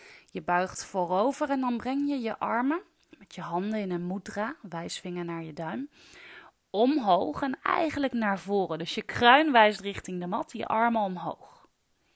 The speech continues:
En dan breng je je handen richting de mat. En dan buig je door je linkerknie. Totdat je als het ware komt zitten met je linkerhak in je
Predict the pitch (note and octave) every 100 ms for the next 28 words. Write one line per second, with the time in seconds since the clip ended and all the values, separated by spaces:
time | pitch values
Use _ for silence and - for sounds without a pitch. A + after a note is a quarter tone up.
0 | _ _ - - - - - - - _
1 | _ _ _ _ _ - A3+ A#3+ B3+ B3
2 | C#4+ C#4 C#4 A#3+ A3 A#3+ C#4 C#4+ A#3+ A#3
3 | - A3+ F#3+ E3 - - - - _ -
4 | - - - - - - - - - _
5 | _ _ _ - - A3 G#3 F#3+ F#3+ G3+
6 | - - A3 G#3+ G3+ F#3 F#3+ A#3+ C4+ G#3
7 | - - - A#3+ - _ _ _ _ _
8 | _ _ - - - - - F4 C#4 -
9 | D4 - A#3+ B3 - G#3 G#3 G3+ - G3
10 | F#3+ - - G3+ - C4+ C#4+ A#3+ - G3
11 | G3+ A#3 C#4 A#3+ F#3 F#3 C4+ - - A3+
12 | A3+ G#3+ G3 F#3+